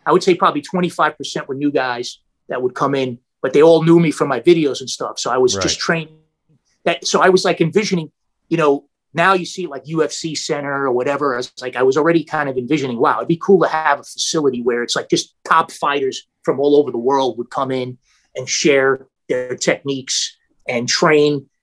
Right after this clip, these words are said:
Speaker 1: but with the, with the traditional foundation. You know,
Speaker 2: Right.
Speaker 1: that's how I ended up,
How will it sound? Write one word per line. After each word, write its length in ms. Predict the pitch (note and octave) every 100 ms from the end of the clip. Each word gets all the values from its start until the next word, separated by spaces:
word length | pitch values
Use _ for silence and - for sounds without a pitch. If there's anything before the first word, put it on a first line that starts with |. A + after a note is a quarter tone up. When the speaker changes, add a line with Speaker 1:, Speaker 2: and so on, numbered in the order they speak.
| _ -
Speaker 1:
but 220 | C3+ -
with 180 | E3+ E3
the, 200 | C#3+ C#3 -
with 140 | D#3
the 160 | C#3+ A#2+
traditional 800 | - D3+ D#3+ D#3+ E3 D3 C3+ -
foundation. 680 | - D3 B2 C#3+ D3+ - - _ -
You 80 | C3+
know, 60 |
Speaker 2:
Right. 60 | G2
Speaker 1:
that's 160 | E3 F#3+
how 140 | F3+
I 60 | D#3
ended 280 | F3 E3 D#3+
up, 160 | D#3